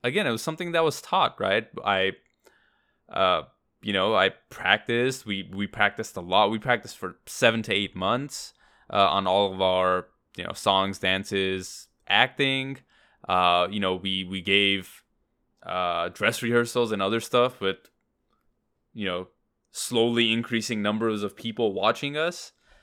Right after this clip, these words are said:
Uh, and then eventually when the day came, it was,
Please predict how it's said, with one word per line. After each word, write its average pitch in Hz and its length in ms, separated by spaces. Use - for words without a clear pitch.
Uh, 98 180
and 104 120
then 107 100
eventually 107 500
when 101 160
the 98 60
day 104 200
came, 110 460
it 98 100
was, 101 680